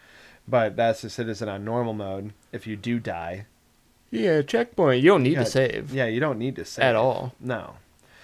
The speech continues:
Speaker 1: So, like, I ran through the whole thing, and I think, like, three hours and fifteen minutes was my fastest time, and I was pretty fucking happy with that. That was on Claire A.
Speaker 2: Mm-hmm.
Speaker 1: And, um, that was probably the most fun that I've had playing a Resident Evil game in that Claire A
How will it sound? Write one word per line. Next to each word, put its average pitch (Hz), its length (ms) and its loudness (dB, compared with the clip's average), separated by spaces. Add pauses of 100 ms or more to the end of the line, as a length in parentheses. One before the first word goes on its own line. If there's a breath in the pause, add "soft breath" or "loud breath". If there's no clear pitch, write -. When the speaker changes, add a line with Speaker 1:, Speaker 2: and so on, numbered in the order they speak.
(200 loud breath)
Speaker 1:
So, - 160 -2
like, 117 300 2
I 120 40 2
ran 120 300 0
through 120 200 -4
the 117 80 -4
whole 113 200 -4
thing, 113 300 -6
and 107 60 -6
I 107 80 -6
think, 107 180 -10
like, 101 180 -10
three 123 320 -2
hours 117 240 -2
and 107 100 -10
fifteen 107 440 -12
minutes - 280 -18
was 104 160 -14
my 104 120 -10
fastest 95 480 -10
time, 143 240 -14
and 104 80 -12
I 104 40 -10
was 107 140 -10
pretty 113 200 -10
fucking 101 300 -10
happy 98 240 -14
with - 140 -16
that. 113 220 -12
That 113 100 -2
was 117 140 -6
on 104 240 -6
Claire 101 340 -6
A. 107 540 -12
Speaker 2:
Mm-hmm. 113 220 -2 (600 loud breath)
Speaker 1:
And, 110 280 -4
um, 95 500 -6 (340)
that 165 180 6
was - 360 -6 (160)
probably 135 340 2
the 123 80 -2
most 127 360 -2
fun 139 400 0
that 120 180 -2
I've 113 280 -4 (180)
had 131 440 -4
playing 110 400 -6
a 107 60 -8
Resident 107 300 -4
Evil 107 140 -8
game 107 220 -8
in 107 60 -8
that 101 200 -8
Claire 113 300 -6
A 107 400 -8